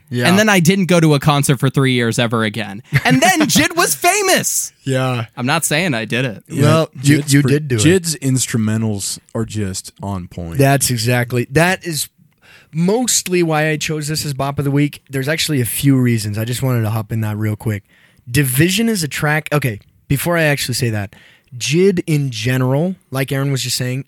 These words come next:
Speaker 1: it focuses so hard on his instrumentals. And he does these beautiful instrumentals that are like, he borders on feeling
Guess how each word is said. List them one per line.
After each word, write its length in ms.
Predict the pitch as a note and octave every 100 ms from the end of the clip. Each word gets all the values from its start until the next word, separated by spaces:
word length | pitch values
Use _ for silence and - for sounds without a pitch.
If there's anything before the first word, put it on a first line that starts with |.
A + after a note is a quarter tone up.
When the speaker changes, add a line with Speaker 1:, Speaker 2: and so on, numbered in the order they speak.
| _ -
Speaker 1:
it 260 | D#3+ D#3
focuses 640 | - - E3 D3+ D3 - A2+
so 200 | - C3+
hard 200 | A2+ A2
on 80 | G#2+
his 140 | G2+
instrumentals. 640 | G#2 G2+ G#2 G2 F#2 - -
And 120 | B2 C3
he 160 | D#3
does 240 | E3 D#3 C3
these 200 | B2 - _ _
beautiful 720 | D#3 E3+ G3+ C4 C4 - B3
instrumentals 580 | A3+ G#3+ G3 G3+ G#3+ E3
that 100 | D#3+
are 120 | D#3+
like, 300 | D3 D3 - - _ _ _ _ _
he 180 | - G#3
borders 800 | D#3 - - G3 G#3 A#3+ B3 A3+
on 300 | - D#3+ D3+
feeling 540 | - - E3 F3 D#3+